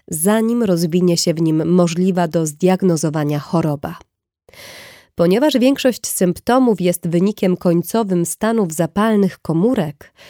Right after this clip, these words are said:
którym przez lata nie próbowano zaradzić, wiemy teraz, że można ominąć wiele chronicznych chorób degeneratywnych na wczesnych etapach lub całkowicie im zapobiec.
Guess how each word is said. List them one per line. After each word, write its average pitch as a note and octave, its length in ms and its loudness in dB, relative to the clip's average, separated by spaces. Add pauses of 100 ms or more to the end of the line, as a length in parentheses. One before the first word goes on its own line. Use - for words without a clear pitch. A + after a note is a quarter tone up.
(120)
którym F#3 360 0
przez F#3 260 -2
lata F#3+ 440 0
nie E3+ 160 0
próbowano F3 600 0
zaradzić, F3 760 -4 (720)
wiemy A#3 420 2
teraz, G#3+ 400 -2
że E3+ 200 0
można G3+ 600 2
ominąć E3 640 0
wiele G3+ 380 0
chronicznych E3+ 680 -4
chorób F3 440 -2
degeneratywnych D#3 1160 -4 (480)
na E3 180 2
wczesnych A#3+ 600 -2
etapach G3 540 -4
lub A3 200 0
całkowicie C4 800 -2
im D#3+ 240 -2
zapobiec. E3+ 760 -4